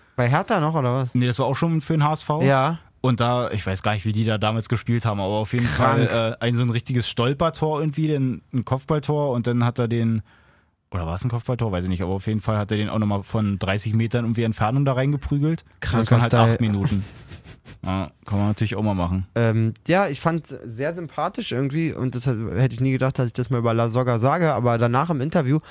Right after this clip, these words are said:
Speaker 1: es waren halt Tore, das eine Ding, kommt eine Flanke, die ist zu lang, die fliegt an Pfosten, fliegt ihm dann gegen Oberkörper und rein
Speaker 2: Mhm.
Speaker 1: und die anderen beiden so einfach richtig gestanden, eingeköpft.
Speaker 2: Ja.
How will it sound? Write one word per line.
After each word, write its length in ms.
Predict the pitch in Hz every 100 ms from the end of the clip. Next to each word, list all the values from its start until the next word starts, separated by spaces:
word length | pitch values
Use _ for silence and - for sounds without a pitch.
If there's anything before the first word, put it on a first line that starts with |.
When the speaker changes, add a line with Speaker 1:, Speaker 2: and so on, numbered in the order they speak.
| - - -
Speaker 1:
es 100 | -
waren 140 | 135
halt 140 | 143
Tore, 220 | - 160 160
das 120 | 135
eine 240 | 135 156
Ding, 280 | 143 156 175 - - - - - -
kommt 220 | 151 170
eine 80 | 156
Flanke, 340 | - 139 170
die 100 | 170
ist 140 | 151 -
zu 100 | 151
lang, 280 | 135 170 196
die 80 |
fliegt 300 | 156 160 165
an 120 | 120 131
Pfosten, 420 | - 175 - 180
fliegt 280 | - 160 160
ihm 140 | 160
dann 120 | 156
gegen 160 | 147 143
Oberkörper 580 | 151 170 175 165 156 143
und 120 | 123 123
rein 320 | 135 202 226
Speaker 2:
Mhm. 400 | 107 101 104 110
Speaker 1:
und 100 | 131
die 60 | 143
anderen 260 | 147 175
beiden 240 | 151 156 156
so 80 | 143
einfach 360 | 139 165 139
richtig 300 | 135 147 156
gestanden, 440 | 156 135 143 160 160
eingeköpft. 540 | 127 160 151 156 113
Speaker 2:
Ja. 300 | 110 113 104